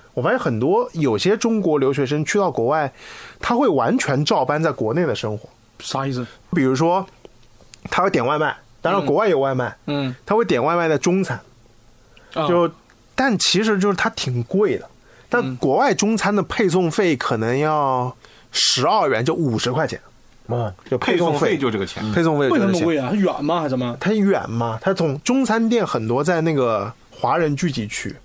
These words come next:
Speaker 2: 哦。
Speaker 1: 相对远一些。
Speaker 2: 嗯，嗯，嗯。
Speaker 1: 然后哪怕其实你点个那个叫 Uber Eat，就是有点，就国外的饿了么嘛。
Speaker 2: 嗯，嗯。
Speaker 1: 然后它配送费也得七八块钱，也差不多三四十块钱。然后他会，他会点这个中餐外卖，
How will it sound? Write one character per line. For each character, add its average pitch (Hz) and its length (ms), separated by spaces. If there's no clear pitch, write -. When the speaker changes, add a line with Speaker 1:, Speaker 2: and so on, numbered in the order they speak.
Speaker 2:
哦。 131 400
Speaker 1:
相 196 200
对 208 140
远 104 240
一 113 100
些。 113 220
Speaker 2:
嗯， - 180
嗯， 123 180
嗯。 117 180
Speaker 1:
然 135 240
后 160 480
哪 151 180
怕 285 240
其 202 340
实 175 200
你 170 160
点 147 240
个 120 80
那 160 100
个 156 180
叫 151 240
Uber 202 380
Eat， 220 360
就 160 140
是 165 100
有 143 120
点， 127 300
就 170 100
国 127 160
外 196 140
的 165 80
饿 190 160
了 123 100
么 110 80
嘛。 101 200
Speaker 2:
嗯， 160 260
嗯。 139 240
Speaker 1:
然 143 120
后 156 200
它 175 120
配 190 220
送 180 180
费 170 160
也 135 140
得 113 440
七 - 260
八 170 120
块 160 160
钱， 113 340
也 113 220
差 - 180
不 147 60
多 143 180
三 127 220
四 127 120
十 113 100
块 - 140
钱。 - 100
然 139 120
后 151 80
他 175 120
会， 202 240
他 175 100
会 196 140
点 147 280
这 131 80
个 156 80
中 160 200
餐 180 120
外 185 140
卖， 175 240